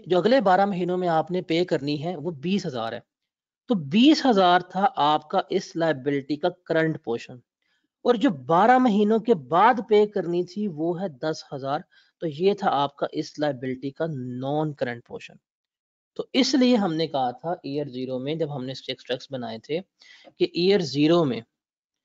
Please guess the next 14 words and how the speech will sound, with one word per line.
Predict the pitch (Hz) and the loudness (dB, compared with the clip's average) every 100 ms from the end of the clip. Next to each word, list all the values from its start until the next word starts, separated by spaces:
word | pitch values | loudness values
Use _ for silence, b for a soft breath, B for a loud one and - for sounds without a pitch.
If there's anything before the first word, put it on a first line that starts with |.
| _ _ 147 | _ _ -2
नॉन | 151 156 190 262 277 | 2 4 4 4 2
करंट | 247 240 - | 2 2 2
पोर्शन | 208 196 220 185 | -2 0 -2 0
दस | 139 - | 0 0
हजार | 196 190 196 208 | 0 6 6 6
है, | 190 | 2
because | 175 185 190 | -2 -2 -2
ये | 185 160 | -2 -4
एक | 165 | -6
साल | - 185 180 | -4 -4 -2
के | 190 | -6
बाद | 139 156 160 170 | -4 2 2 2
still | - 185 185 | -4 -4 -4
हमारी | 175 143 160 | -6 -4 -4